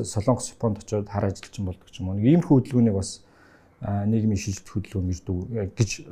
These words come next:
тодорхойлж болдог. Тэгээ монголчуудын хувьд бол энэ асуудал нь харьцангуй нээлттэй юм шиг байна. Давхар мэргэжилттэй болох, нэг салбараас нөгөө салбар руу шилжих боломжууд ялангуяа залуучуудын хувьд бол харьцангуй нээлттэй байна. А, зүгээр босоо шилжилт хөдөлгөөний үед, э, хөдөлгөөний хувьд бол,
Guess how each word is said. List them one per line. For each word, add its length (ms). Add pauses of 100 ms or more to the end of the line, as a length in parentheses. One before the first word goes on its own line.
(120)
тодорхойлж 400
болдог. 300 (100)
Тэгээ 160
монголчуудын 480
хувьд 80
бол 80
энэ 320
асуудал 320
нь 80
харьцангуй 240
нээлттэй 320
юм 80
шиг 160
байна. 120 (360)
Давхар 240
мэргэжилттэй 480
болох, 160 (160)
нэг 160
салбараас 400
нөгөө 160
салбар 320
руу 80
шилжих 400
боломжууд 420 (460)
ялангуяа 320
залуучуудын 400
хувьд 160
бол 160
харьцангуй 400
нээлттэй 480
байна. 100 (720)
А, 140 (180)
зүгээр 280 (200)
босоо 320
шилжилт 320
хөдөлгөөний 480
үед, 160
э, 480
хөдөлгөөний 480
хувьд 160
бол, 220